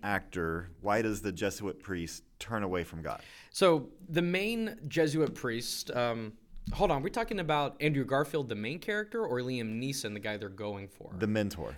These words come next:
Speaker 2: Gotcha. So the reason the mentor turns away from the Christian faith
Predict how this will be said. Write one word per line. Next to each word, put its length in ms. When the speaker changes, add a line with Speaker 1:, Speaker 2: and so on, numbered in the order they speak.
Speaker 2:
Gotcha. 380
So 200
the 180
reason 280
the 80
mentor 420
turns 320
away 160
from 160
the 60
Christian 340
faith 420